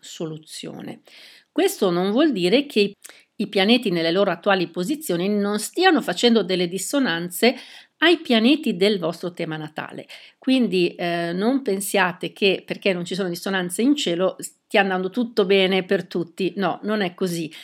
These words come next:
Eh, queste posizioni formano con le posizioni che i pianeti avevano al momento della vostra nascita degli aspetti che possono essere più o meno buoni.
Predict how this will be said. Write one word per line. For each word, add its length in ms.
Eh, 560
queste 600
posizioni 960
formano 1200
con 460
le 260
posizioni 960
che 140
i 100
pianeti 500
avevano 720
al 200
momento 580
della 260
vostra 400
nascita 580
degli 320
aspetti 440
che 80
possono 340
essere 280
più 340
o 100
meno 300
buoni. 500